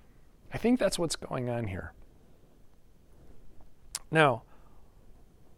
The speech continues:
all of this serves as a backdrop to something that's been stirring in me that I want to share with you. It's often crossed my mind, and I feel like it's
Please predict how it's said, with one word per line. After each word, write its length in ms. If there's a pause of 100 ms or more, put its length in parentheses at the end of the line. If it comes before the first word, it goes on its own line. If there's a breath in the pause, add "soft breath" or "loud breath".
(800)
all 260
of 140
this 140
serves 840 (180)
as 160
a 60
backdrop 960 (280 loud breath)
to 140
something 520
that's 160
been 220
stirring 680
in 220
me 240 (500)
that 160
I 40
want 180
to 40
share 260
with 180
you. 180 (960 soft breath)
It's 140
often 360
crossed 360
my 140
mind, 360
and 140
I 60
feel 840
like 240
it's 360